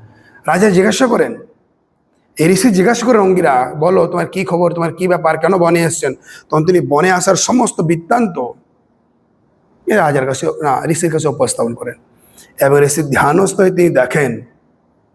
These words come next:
কি এটা হচ্ছে সত্যযুগ, এটা সত্যযুগের কথা, এটা সত্যযুগ।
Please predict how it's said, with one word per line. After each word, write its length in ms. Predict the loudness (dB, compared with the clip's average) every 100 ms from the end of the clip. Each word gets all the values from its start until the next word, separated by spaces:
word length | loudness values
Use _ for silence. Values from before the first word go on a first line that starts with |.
| _ _ _ _ _ _ _ _ _ _ -20 -20 -20 _ -4
কি 100 | 0
এটা 100 | 2
হচ্ছে 200 | 2 0
সত্যযুগ, 720 | 0 -2 0 0 0 -2 -2
এটা 140 | -2 0
সত্যযুগের 480 | -2 0 2 2
কথা, 240 | 0 -6 -10 -16 _ _ _ _ _ _ _ _ _ _ _ -20 -6
এটা 120 | -2 0
সত্যযুগ। 760 | 0 0 2 2 0 -2